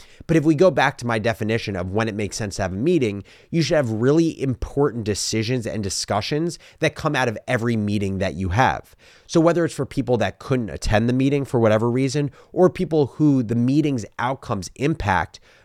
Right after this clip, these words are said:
memorializing the meeting is just as important as having the meeting itself. So you as the meeting leader or an appointed facilitator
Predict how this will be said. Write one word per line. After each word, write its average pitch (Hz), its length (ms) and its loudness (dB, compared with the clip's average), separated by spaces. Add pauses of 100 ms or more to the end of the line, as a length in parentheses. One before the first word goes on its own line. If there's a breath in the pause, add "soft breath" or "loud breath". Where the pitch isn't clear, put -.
memorializing 135 880 2
the 107 60 -2
meeting 120 380 -2
is 113 280 -4
just 131 440 0
as 123 160 0
important 123 580 -6
as 127 200 -6
having 123 360 2
the 113 60 0
meeting 104 320 -2
itself. - 580 -6 (400 loud breath)
So - 140 -2
you 156 420 2
as 127 220 -4
the 123 80 -4
meeting 110 360 -2
leader 110 380 0
or 120 440 2
an 104 140 -6
appointed 110 460 -4
facilitator 131 760 0